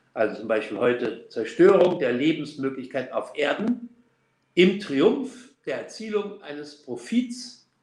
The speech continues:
der ja angeblich das Leben auf dieser Erde erst so angenehm werden lassen soll. Diese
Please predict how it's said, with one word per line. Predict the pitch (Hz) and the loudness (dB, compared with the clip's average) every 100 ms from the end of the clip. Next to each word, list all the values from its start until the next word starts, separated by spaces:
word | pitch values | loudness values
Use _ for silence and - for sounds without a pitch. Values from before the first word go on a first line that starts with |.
| _ _ _ _ | _ _ _ _
der | 143 160 | 0 2
ja | 139 113 | 2 0
angeblich | 180 233 190 - - 107 - | -2 -4 -8 -12 -14 -14 -6
das | 151 127 | -4 -2
Leben | 139 196 | -4 -4
auf | 165 131 | -6 -6
dieser | 160 139 123 | -8 -6 -6
Erde | 135 143 156 | -6 -6 -6
erst | - 127 123 - | -10 -10 -12 -10
so | 139 120 | -10 -8
angenehm | 139 143 135 120 123 120 - _ _ _ | -6 -4 -2 -2 -2 -4 -10 _ _ _
werden | 139 127 98 | -6 -4 -4
lassen | 98 - 95 | -8 -8 -10
soll. | 90 110 107 - | -6 -4 -4 -4
Diese | 170 226 202 190 180 - | 0 2 4 4 2 -4